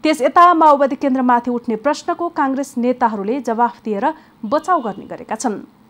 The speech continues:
असोज तिन गते थापाको अभिव्यक्ति त्यसकै निरन्तरता मात्रै हो।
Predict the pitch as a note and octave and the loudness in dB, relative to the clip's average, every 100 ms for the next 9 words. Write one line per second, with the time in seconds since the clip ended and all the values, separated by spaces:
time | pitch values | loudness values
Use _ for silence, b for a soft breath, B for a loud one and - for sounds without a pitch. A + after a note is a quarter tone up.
0 | - A#3+ B3 C4 B3 - E4+ E4+ F4 F4+ | -4 -4 0 -2 -2 -4 -4 -4 -6 -10
1 | - C#4+ D4 C#4 C#4 G3 G#3+ A#3+ C#4 D4+ | -4 -2 -2 -4 -6 -4 -4 -4 -4 -6
2 | B B _ A4 G#4+ - G4 A#4 _ _ | B B _ -8 -6 -8 -8 -8 _ _
3 | F#4 A#3 F#3+ D3+ G3+ F#3 C3+ - B3+ A3 | -6 -6 -6 -12 -10 -10 -10 -8 -4 -4